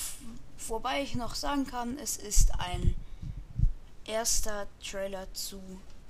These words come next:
Doctor Strange in the Multiverse of Madness rausgekommen, den ich mir aber noch nicht angeguckt hab, weil ich ein bisschen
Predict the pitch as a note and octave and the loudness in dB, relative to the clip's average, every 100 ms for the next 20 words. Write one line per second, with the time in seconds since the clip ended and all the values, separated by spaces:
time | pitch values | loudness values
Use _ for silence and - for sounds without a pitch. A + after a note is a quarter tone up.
0 | - - - G#3+ - - A#3+ C4 B3+ C#4 | -14 -12 -8 -6 -4 -4 -4 -4 -4 -4
1 | B3+ B3+ C4 C4 C4+ C4 C#4 C#4+ - D4 | -4 -4 -4 -4 -6 -6 -6 -6 -6 -8
2 | - C#4+ - G#3+ - - B3 B3 - - | -6 -4 -4 -8 -10 -8 -6 -6 -8 -12
3 | - - - E3+ - F#3 E3+ D#3+ D#3+ D3+ | -12 -12 -12 -12 -10 -10 -10 -10 -10 -12
4 | - E3 G3 - G3+ A3+ A#3 - A3 - | -12 -12 -10 -8 -6 -6 -8 -10 -10 -8
5 | A3 A3+ A#3 C4 B3+ B3 A3+ G3+ F3+ F3+ | -8 -8 -8 -6 -6 -6 -8 -8 -8 -10
6 | F3+ F3+ - F3 F3 | -10 -8 -10 -10 -10